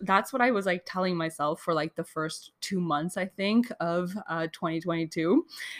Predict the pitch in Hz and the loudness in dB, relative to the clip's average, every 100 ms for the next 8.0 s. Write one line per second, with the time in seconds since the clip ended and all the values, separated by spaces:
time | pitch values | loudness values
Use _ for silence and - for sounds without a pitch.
0 | - 190 202 190 - 185 180 180 190 220 | -6 0 2 4 6 6 6 2 0 -2
1 | 214 190 165 175 175 160 156 - 180 190 | -2 0 2 0 0 0 0 -2 -2 0
2 | 175 160 156 151 156 160 160 170 180 175 | 2 4 4 2 4 4 0 -4 -2 0
3 | 190 185 - - 156 156 156 160 156 143 | 0 -2 -4 -6 -2 0 2 2 -2 -4
4 | - 160 156 - - - - _ _ 170 | -6 2 2 2 -8 -14 -16 _ _ -2
5 | 156 147 135 - - 180 180 165 165 160 | -2 -2 -6 -8 -2 -2 2 2 2 0
6 | 160 151 143 - 147 - - 151 151 - | 0 -2 -4 2 0 2 -2 0 0 0
7 | 147 160 156 156 156 151 151 143 - - | -2 2 4 4 2 4 4 4 0 -8